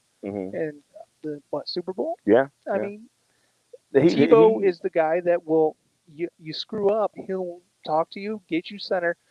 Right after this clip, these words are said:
Speaker 2: Tebow's a good, okay, I'm, that's gonna come out wrong because, you know, I understand why Cap did what he did,
Speaker 1: Mm-hmm.
Speaker 2: but football-wise, this is a smart move for them.
Speaker 1: I mean, it really is because you don't lose anything out of it. You're not gonna have to spend a lot of money. We all know what type of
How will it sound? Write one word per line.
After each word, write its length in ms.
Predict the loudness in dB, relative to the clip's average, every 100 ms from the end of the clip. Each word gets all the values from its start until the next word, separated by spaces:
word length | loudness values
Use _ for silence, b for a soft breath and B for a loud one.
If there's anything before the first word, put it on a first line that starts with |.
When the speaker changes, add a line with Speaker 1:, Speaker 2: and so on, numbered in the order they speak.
| _ _ _ _ _ _ -10
Speaker 2:
Tebow's 380 | -2 -2 -2
a 40 | -6
good, 200 | -8 -8 _ _ _ _ -12 -6
okay, 200 | -4 -2
I'm, 140 | -4 -2
that's 340 | -2 -2 -6 -6
gonna 160 | -4
come 140 | -2 -2
out 120 | -2
wrong 120 | -4
because, 360 | -2 0 0 -2
you 80 | -2
know, 260 | -2 -2 _
I 180 | -4 -2
understand 500 | -2 -4 -4 -6 -6 -8
why 480 | -6 -6 -4 -6 -8 _
Cap 180 | -6 -6 -8 _ _ _ _
did 180 | -4 -2 2
what 140 | 0
he 60 | 2
did, 300 | -2 -2 -6 -8
Speaker 1:
Mm-hmm. 260 | -4 -6 -8 _
Speaker 2:
but 160 | 2 2 _
football-wise, 680 | 4 6 6 6 0 -6 _ -4
this 160 | -4
is 60 | -6
a 20 |
smart 260 | -4 -4 -2
move 160 | -4
for 120 | -4 -6
them. 140 | -8 _ _ b b b
Speaker 1:
I 60 | 4
mean, 140 | 8
it 40 | 8
really 280 | 6 2 0
is 160 | 0
because 260 | 0 0 -2
you 80 | 0
don't 240 | 2 4 2
lose 240 | -2 -2
anything 320 | -4 -4 -4
out 160 | -2 0
of 60 |
it. 40 | 0
You're 80 | -4
not 160 | -4
gonna 120 | -4 -4
have 100 | -6
to 60 |
spend 180 | -4 -4
a 40 | -2
lot 180 | -4
of 60 | -4
money. 200 | -2 -2
We 140 | -2
all 160 | -2 0
know 80 | 2
what 140 | 2
type 180 | 2
of 60 | -4